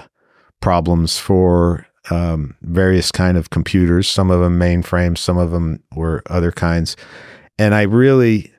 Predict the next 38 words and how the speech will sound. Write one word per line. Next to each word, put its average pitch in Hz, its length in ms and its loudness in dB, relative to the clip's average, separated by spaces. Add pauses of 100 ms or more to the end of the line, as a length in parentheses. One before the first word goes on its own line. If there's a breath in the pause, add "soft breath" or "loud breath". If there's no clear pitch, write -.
(260)
was 92 200 -2
enjoying 92 600 0
the 69 120 -10
concept 82 560 -8
of 73 100 -8
heat 90 180 -6
transfer. - 540 -10 (140)
It, 90 160 -4 (160)
that 101 180 0
was 90 180 -2
a 85 60 -2
really 98 400 2
intuitive 85 540 0
thing, 78 360 -6
and 71 140 -12
fluid 98 340 0
dynamics. 85 680 -2 (800 loud breath)
Um, 87 440 -6 (420)
and 98 260 -4
to 113 100 -4
this 123 260 0
day, 113 540 0 (680 soft breath)
I, 90 260 0
I 98 100 0
look 123 260 2
back 98 280 0
at 98 100 -2
that, 80 240 0
and 82 240 -2
that's 110 320 -2
really 98 240 4
what 87 160 -2
started 131 420 0
it - 80 -8
for 76 280 -6
me. 82 160 -2
And 90 140 0
then 95 240 2